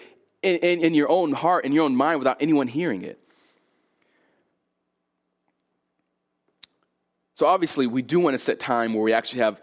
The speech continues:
set time in prayer, just dedicated prayer to God. But I really want, if that's one of the big things we take away, is not just having that time of being,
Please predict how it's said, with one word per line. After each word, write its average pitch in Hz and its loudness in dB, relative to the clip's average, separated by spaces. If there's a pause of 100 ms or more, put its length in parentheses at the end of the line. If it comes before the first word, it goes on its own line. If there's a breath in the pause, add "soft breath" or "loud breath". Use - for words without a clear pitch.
(180 soft breath)
set - 0
time 127 -2
in 107 -4
prayer, 120 0
just 117 -8
dedicated 135 0
prayer 120 0
to 107 -2
God. 104 -2 (440 loud breath)
But 139 2
I 135 4
really 196 4
want, 143 2
if 123 -4
that's 160 -2
one 165 2
of 139 2
the 107 -10
big 123 0
things 117 -4
we 113 -4
take 110 -4
away, 120 0
is 123 0
not 160 0
just 139 -8
having 139 0
that 131 -2
time 113 -2
of 107 -6
being, 113 0